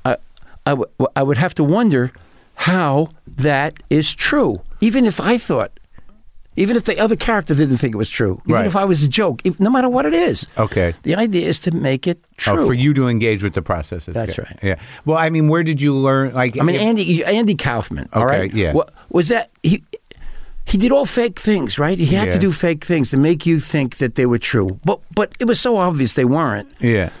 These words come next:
Speaker 1: But look at it. Look at it. If he could fool you into thinking something might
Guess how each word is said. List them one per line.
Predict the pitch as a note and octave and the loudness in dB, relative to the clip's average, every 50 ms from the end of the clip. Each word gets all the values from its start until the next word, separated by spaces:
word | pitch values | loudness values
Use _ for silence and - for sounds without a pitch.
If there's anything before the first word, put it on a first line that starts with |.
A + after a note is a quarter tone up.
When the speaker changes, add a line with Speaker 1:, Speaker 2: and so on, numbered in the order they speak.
| - | -6
Speaker 1:
But | - A3 - | -6 -4 -2
look | C4+ D#4+ D4 - - | 0 0 0 0 -2
at | B3+ | -2
it. | G#3 - - - - - - - - - - | -2 -2 -4 -4 -4 -4 -4 -4 -4 -2 0
Look | C4+ C#4 - - | 0 0 2 2
at | C#3+ - | 0 0
it. | F2 - - - - - | 0 0 -2 -2 -2 0
If | - G#3+ E3 - | 0 0 0 0
he | - C#4 C#4+ | 0 0 0
could | - - C#4 C4 A#3+ | 0 0 -4 -4 -4
fool | - - - C4+ B3+ B3 B3 | -6 -4 0 2 4 4 6
you | A3 G#3+ G#3+ | 6 4 4
into | G#3+ F#3 - G3+ | 2 2 0 -4
thinking | D#3+ - - G#3 G3 D#3+ - G3+ F#3 F3 | -4 -2 0 0 0 2 2 2 2 2
something | E3 - - - - A#3+ C4 C#4 C#4+ - - D#4 D4 C4+ B3+ | 0 -2 -6 -2 0 2 2 2 2 0 0 2 4 6 6
might | A#3 G#3+ A3+ B3+ C#4 C#4 B3+ | 8 8 6 6 2 0 -4